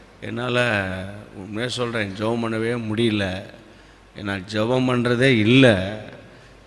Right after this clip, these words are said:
அப்படின்னு ரொம்ப வேதனையோடு அவங்க சொன்னாங்க. இப்ப இன்னைக்கு ஒரு கூட்டம் மக்கள் இன்னைக்கு நல்ல ஜெபம் பண்ணிக்கிட்டு கர்த்தருடைய ஊழியத்திலையும் கர்த்தருக்காக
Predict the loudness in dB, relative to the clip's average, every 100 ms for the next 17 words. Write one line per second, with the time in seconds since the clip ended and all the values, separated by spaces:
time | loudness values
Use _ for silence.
0 | -10 -4 -2 -2 -4 -2 0 0 0 0
1 | 0 0 0 0 2 2 0 -2 -4 -4
2 | -2 -2 -4 -12 -20 -20 -20 -20 -20 -20
3 | -20 -20 -20 -18 -8 0 2 2 2 2
4 | 0 0 -6 -10 -18 -20 -20 -20 -20 -20
5 | -20 -14 -2 2 2 0 -2 0 0 0
6 | -2 0 0 0 -6 -14 -20 -20 -20 -20
7 | -20 -20 -20 -10 -4 -2 -2 -2 -4 -4
8 | -2 -2 -2 -2 0 0 -2 -2 -4 -4
9 | -4 -2 -4 -6 -8 -6 -4 -2 -4 -4
10 | -2 0 -2 -4 -4 -4 -4 -4 -6 -8
11 | -14 -20 -20 -20 -8 -6 -4 -4 -4 -2
12 | 0 0 0